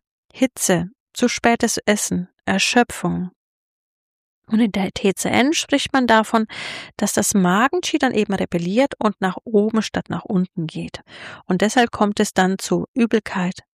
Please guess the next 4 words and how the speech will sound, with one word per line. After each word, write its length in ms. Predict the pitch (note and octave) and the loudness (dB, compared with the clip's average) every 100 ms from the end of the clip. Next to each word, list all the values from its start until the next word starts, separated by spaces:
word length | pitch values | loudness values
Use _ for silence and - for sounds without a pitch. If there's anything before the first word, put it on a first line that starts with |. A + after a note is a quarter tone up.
| _ | _
Aufstoßen, 800 | - A3+ - - G3+ G3 G#3 G#3 G#3+ - | 4 4 2 2 2 2 -2 -6 -8 -4
Druckgefühl 640 | G3+ - F3+ - F#3 F#3 - - - - _ | -2 -2 -4 2 2 2 -2 -16 -18 -20 _
und 680 | - G3 G3 F#3+ G3 - - _ | 2 4 4 2 -2 -6 -10 _
Appetitlosigkeit. 1300 | F3+ F#3 - - G3 - F3 F#3+ - - - - - | -6 -6 -6 -4 -4 -4 -8 -8 -10 -12 -12 -14 -18